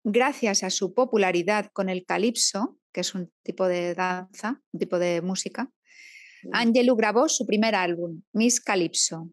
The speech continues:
Speaker 1: que fue relanzado en C D en mil novecientos noventa y seis. Aquí es cuando se hizo famosa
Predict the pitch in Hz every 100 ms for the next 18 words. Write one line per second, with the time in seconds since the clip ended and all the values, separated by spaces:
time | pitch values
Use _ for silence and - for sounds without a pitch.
0 | _ _ - 202 202 240 220 196 190 180
1 | 240 214 180 180 - 226 254 269 - 202
2 | 202 208 202 208 202 208 190 175 170 170
3 | - 175 160 - 175 214 - 185 185 185
4 | 180 - 175 175 175 - 185